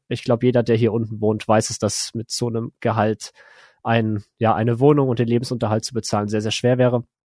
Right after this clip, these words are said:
Und deswegen ging sie von dreitausend Euro aus, um zumindest ein gutes und an-, a-, einigermaßen angenehmes Leben, äh, führen zu können. Und dass man halt nicht mehr gezwungen ist, nebenbei noch einen weiteren Job annehmen zu müssen.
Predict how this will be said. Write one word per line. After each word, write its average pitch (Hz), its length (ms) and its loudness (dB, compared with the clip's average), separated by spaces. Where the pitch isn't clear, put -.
Und 110 180 0
deswegen 101 400 0
ging 101 160 -2
sie 107 120 -2
von 101 160 -4
dreitausend 98 480 -4
Euro 104 280 -2
aus, 98 240 -2
um 87 80 -14
zumindest 95 400 -8
ein 92 140 -8
gutes 123 420 0
und 98 160 -10
an-, 98 280 -6
a-, 107 200 -4
einigermaßen 104 720 -2
angenehmes 101 500 -4
Leben, 123 300 4
äh, 113 200 0
führen 113 280 2
zu - 160 -4
können. 101 300 0
Und 104 200 -2
dass 107 140 2
man 110 120 0
halt 101 140 -2
nicht - 120 -10
mehr 101 100 2
gezwungen 113 400 0
ist, - 220 -4
nebenbei 104 520 2
noch 101 120 -4
einen 98 160 -2
weiteren 104 260 -2
Job - 360 0
annehmen 110 340 -2
zu - 180 -8
müssen. 107 320 -8